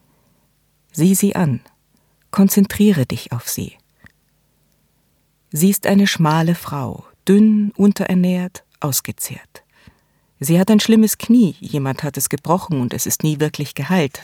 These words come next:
frag nicht. Das Knie ist gut genug, dass sie ohne Krücken laufen kann, aber man sieht es ihrem Gang an.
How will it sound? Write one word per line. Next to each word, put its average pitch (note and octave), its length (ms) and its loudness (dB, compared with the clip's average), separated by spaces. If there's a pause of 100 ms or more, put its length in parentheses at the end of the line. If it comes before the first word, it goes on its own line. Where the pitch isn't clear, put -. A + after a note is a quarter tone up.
frag - 320 -16
nicht. - 260 -20 (1300)
Das - 160 2
Knie C#4+ 260 4
ist - 200 0
gut A#3+ 240 2
genug, G3+ 680 2
dass F3 160 0
sie - 140 -2
ohne F#3 240 4
Krücken F3 320 2
laufen C3 420 0
kann, B2 340 -2 (380)
aber D3+ 220 0
man D#3 200 4
sieht E3+ 220 2
es - 160 -2
ihrem C#3+ 300 -2
Gang C3 340 -2
an. C3 280 -4